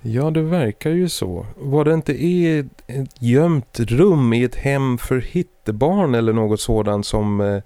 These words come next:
de skulle ha hittat den här konstiga varelsen? Så, ehm, ja, ma-, vem vet hur länge de här varelserna lever, men, eh, de gav honom namnet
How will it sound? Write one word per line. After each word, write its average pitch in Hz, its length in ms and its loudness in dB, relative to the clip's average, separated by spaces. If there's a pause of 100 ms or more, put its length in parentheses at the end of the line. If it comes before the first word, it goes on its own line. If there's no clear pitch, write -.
de 120 140 0
skulle 117 220 -2
ha 110 120 0
hittat - 440 -4
den 107 120 -2
här 101 500 -2 (120)
konstiga 110 480 -2
varelsen? 101 720 -2 (240)
Så, 120 560 0
ehm, 117 420 0 (180)
ja, 135 120 2 (120)
ma-, 160 240 0 (100)
vem 160 260 2
vet 165 380 0
hur 143 60 2
länge 127 520 0
de 113 380 -4
här 143 200 -2
varelserna 117 760 0
lever, 101 500 0
men, 110 560 0
eh, 107 220 0 (180)
de 151 380 0
gav 160 320 0
honom 170 380 2
namnet 147 420 0